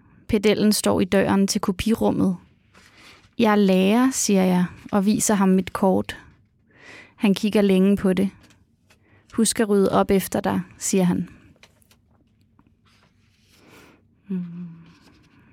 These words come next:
Ja, så kan jeg måske læse en, en lille tekst mere, også fra august.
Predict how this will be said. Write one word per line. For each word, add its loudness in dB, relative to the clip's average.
Ja, -14
så -20
kan -10
jeg -8
måske -10
læse -6
en, -4
en -4
lille -6
tekst -10
mere, -4
også -8
fra -12
august. -8